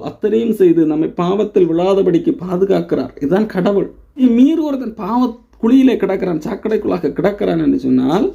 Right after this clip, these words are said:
மனம் திரும்பாமல் இருக்கிறான் என்று சொன்னால், அவன் கடவுளால் நடத்தப்படுகிறவன் அல்ல, அவன் அதாவது கிறிஸ்தவன் அல்ல. அப்போ கடவுளால் நடத்தப்படுகிறவன் ஒருவேளை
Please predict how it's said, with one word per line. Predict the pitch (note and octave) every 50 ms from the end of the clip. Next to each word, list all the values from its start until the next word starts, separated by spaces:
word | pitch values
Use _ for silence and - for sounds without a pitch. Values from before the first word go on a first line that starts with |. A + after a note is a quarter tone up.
| - - -
மனம் | - D#3+ G3+ A3+ A3+
திரும்பாமல் | A3 A3 A3 G#3 G#3 G3 F#3+ F3+
இருக்கிறான் | F3 E3+ G#3+ G#3+ - G3+ E3+ D3
என்று | - -
சொன்னால், | - A#2+ C3+ E3+ - -
அவன் | - G3+ A3 G#3
கடவுளால் | - G3+ G#3+ A#3+ C#4 F#4+ G4 E4+ D4+ C#4+ C4+
நடத்தப்படுகிறவன் | C4 B3 - - A#3 A3+ A3+ A3 G#3+ G3 G3 F#3 E3
அல்ல, | D#3+ D#3+ E3 -
அவன் | - G#3 A3
அதாவது | A3+ A3 A3+ B3 - G4 G4
கிறிஸ்தவன் | - B3 B3+ - - - C#4+ C#4+ F#4 F4
அல்ல. | A#3+ C3+ - - - - _ _ _ _ _ _ _ _ _ _ _ - - - - - - _
அப்போ | _ - -
கடவுளால் | - C#3 C3+ C3 E3+ G#3 A3+ B3 B3+ B3+ A3+
நடத்தப்படுகிறவன் | G#3 F#3 F#3 A3+ A3 - C4 B3+ - B3 B3 B3 A#3+ B3+ B3+ A#3+ C4+ D4 D4+ C#4
ஒருவேளை | A3+ A3+ B3 B3 B3+ B3 B3